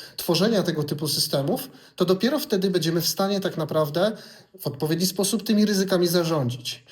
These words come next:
W związku z tym na pierwszym etapie powinniśmy dobrze przeanalizować to, co mamy w naszej organizacji w kontekście systemu zarządzania ryzykiem, właśnie pod kątem identyfikacji.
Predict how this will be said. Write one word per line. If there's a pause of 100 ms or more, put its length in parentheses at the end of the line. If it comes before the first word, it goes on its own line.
(160)
W
związku
z
tym
na
pierwszym
etapie
powinniśmy
dobrze
przeanalizować
to,
co
mamy
w
naszej
organizacji
w
kontekście (300)
systemu
zarządzania
ryzykiem, (180)
właśnie
pod
kątem
identyfikacji.